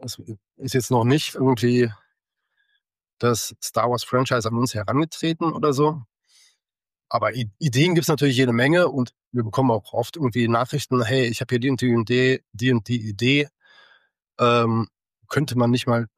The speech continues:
das und das machen?“ Und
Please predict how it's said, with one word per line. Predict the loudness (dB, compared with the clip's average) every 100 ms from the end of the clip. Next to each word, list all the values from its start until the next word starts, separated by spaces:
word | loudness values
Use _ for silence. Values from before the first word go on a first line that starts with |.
| -12
das | -8 -6
und | -4 -4
das | -4
machen?“ | -4 -2 -4 -6 -10 _ _ _ _ _ _ _ -4
Und | 0 0 -4 -14